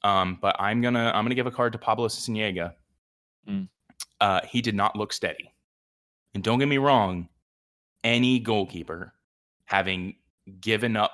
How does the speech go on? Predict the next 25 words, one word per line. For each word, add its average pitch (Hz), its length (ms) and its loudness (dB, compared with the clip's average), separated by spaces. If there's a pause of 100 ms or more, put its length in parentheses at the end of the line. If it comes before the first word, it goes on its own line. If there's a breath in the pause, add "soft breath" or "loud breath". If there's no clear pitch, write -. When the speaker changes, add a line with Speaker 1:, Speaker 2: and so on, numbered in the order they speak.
Speaker 1:
the 98 120 -6
number 104 640 0
of 92 180 -6
goals, 95 520 -4 (140)
even 110 420 -2
with 101 200 -6
the 98 120 -2
amount 90 320 -2
of 95 120 -6
them 95 200 -4
that 90 140 -4
were 90 120 -6
not 90 240 -4
necessarily 92 560 -6
his 90 220 -8
fault, 92 400 -6 (1120)
any 120 220 2
goalkeeper 110 520 -2
having 90 380 -2
given 95 260 -2
up 95 160 -4
the 95 80 -4
number 92 280 -4
of 85 120 -8
goals 87 520 -6